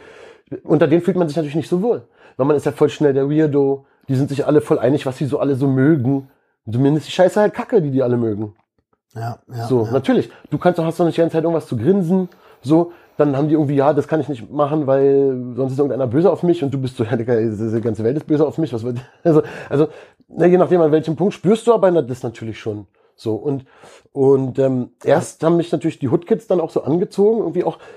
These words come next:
Speaker 1: Mann, mit den anderen Kids konnte ich ja die Scheiße auch nicht bauen, die ich machen wollte. Ich war ja auch ein bisschen der, also ich bin schon, es gibt doch die Seite, dass ich Spießgesellen gesucht hab, Digga, um es mal wie so ein alter Lehrer auszudrücken.
Speaker 2: Spießgesellen? Ah ja, ich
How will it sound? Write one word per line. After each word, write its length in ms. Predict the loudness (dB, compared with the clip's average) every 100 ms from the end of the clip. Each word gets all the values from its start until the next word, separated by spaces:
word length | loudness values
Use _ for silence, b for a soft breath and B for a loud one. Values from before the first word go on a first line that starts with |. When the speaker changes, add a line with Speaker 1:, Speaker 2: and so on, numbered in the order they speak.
| B
Speaker 1:
Mann, 160 | 0 2
mit 80 |
den 100 | 0
anderen 200 | 0 0
Kids 200 | 0 -4
konnte 120 | -4 -4
ich 60 |
ja 60 | -4
die 60 |
Scheiße 280 | -6 -6 -2
auch 60 | -2
nicht 160 | 0
bauen, 160 | 0 -2
die 60 | -2
ich 80 |
machen 180 | -6 -4
wollte. 200 | -4 -4
Ich 200 | -6 -4
war 80 | 0
ja 120 | 0
auch 80 | 0
ein 80 | -2
bisschen 280 | -2 -2 0
der, 220 | 0 -2
also 140 | -6
ich 140 | -4 0
bin 160 | 0
schon, 280 | 2 2 2 B B B B B
es 140 | -4
gibt 160 | -2 0
doch 100 | 0
die 120 | 0
Seite, 280 | 2 2 2
dass 200 | -2 -6
ich 260 | -4 -4 -4
Spießgesellen 580 | -6 -6 -2 0 2 0
gesucht 300 | -2 -4 -6
hab, 120 | -6
Digga, 200 | -4 -4
um 120 | -6
es 140 | -6
mal 160 | -2 -2
wie 40 | 0
so 80 | -2
ein 60 |
alter 240 | -2 -2 0
Lehrer 220 | 0 0
auszudrücken. 560 | -2 -4 -8 -8 -12 -20 B B
Speaker 2:
Spießgesellen? 800 | B -10 -4 0 4 4 2 0
Ah 60 | -2
ja, 100 |
ich 60 | -2